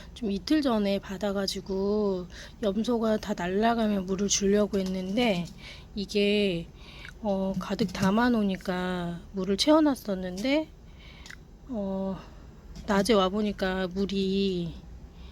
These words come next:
어, 거의 없더라고. 이게 물이 서서히 그 완전 구멍 난 건 아닌 것 같아. 서서히 빠졌어. 지금 서서히 물이 빠졌거든?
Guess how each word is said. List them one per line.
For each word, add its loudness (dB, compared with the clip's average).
어, -6
거의 6
없더라고. 0
이게 2
물이 0
서서히 2
그 2
완전 4
구멍 8
난 8
건 2
아닌 -2
것 -6
같아. -6
서서히 2
빠졌어. -4
지금 -4
서서히 4
물이 -4
빠졌거든? -4